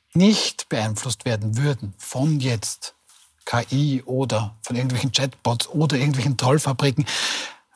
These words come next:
wäre schön, aber diese Vorstellung können wir uns schenken. Wie gefährlich sind Sie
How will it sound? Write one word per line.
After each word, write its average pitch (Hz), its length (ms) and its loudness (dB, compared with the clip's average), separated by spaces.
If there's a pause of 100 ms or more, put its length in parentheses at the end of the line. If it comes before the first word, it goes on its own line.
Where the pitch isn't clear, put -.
wäre 156 140 2
schön, 160 260 6
aber 156 200 6
diese 135 380 2
Vorstellung 131 440 0
können 135 240 2
wir 139 100 4
uns 139 220 2
schenken. 120 720 0
Wie 147 380 4 (420)
gefährlich 160 460 0
sind 185 180 0
Sie 120 300 0